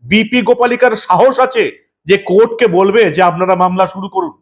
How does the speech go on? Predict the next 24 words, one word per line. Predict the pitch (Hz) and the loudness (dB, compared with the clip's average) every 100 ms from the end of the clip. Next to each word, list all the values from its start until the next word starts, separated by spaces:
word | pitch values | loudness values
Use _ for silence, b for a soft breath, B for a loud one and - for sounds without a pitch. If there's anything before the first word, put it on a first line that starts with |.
| _ _ _ _ _ - | _ _ _ _ _ -2
এই | 185 247 | 2 4
হচ্ছে | 262 269 | 2 0
এখন | 254 247 185 | -2 -2 0
বাংলার | 170 185 214 202 | -2 0 0 0
লজ্জাজনক | 143 165 - 240 220 226 220 | 0 -4 -2 -2 0 -2 -4
অবস্থা, | - 156 190 - - _ _ _ _ _ _ - | -6 -4 -4 -6 -12 _ _ _ _ _ _ -2
যে | 226 | 2
বাংলার | 220 208 214 233 214 | 2 2 2 2 2
নারীদের | 175 190 202 214 | 0 0 0 0
নির্যাতন | 180 190 214 220 233 | 0 -2 0 0 -2
গোটা | 160 214 | -2 0
ভারতবর্ষের | 165 165 185 196 202 208 170 | 0 0 -2 -2 -2 -2 -4
মানুষ | 123 170 208 | -6 -8 -10
জেনে | - 123 | -12 -14
গেছে, | 110 - _ _ _ _ _ | -16 -20 _ _ _ _ _
যে | 143 254 | 2 2
বাংলায় | 240 240 247 254 | 2 2 2 2
গোটা | 208 240 | 2 2
ভারতবর্ষের | 202 226 214 240 262 220 | 2 0 0 -2 0 0
মানুষ | 196 226 - | -2 -2 -2
জেনে | 208 220 | -2 -2
গেছে, | 226 233 | -2 -2
যে | 214 | -2
বাংলার | 175 190 208 226 | -2 0 2 2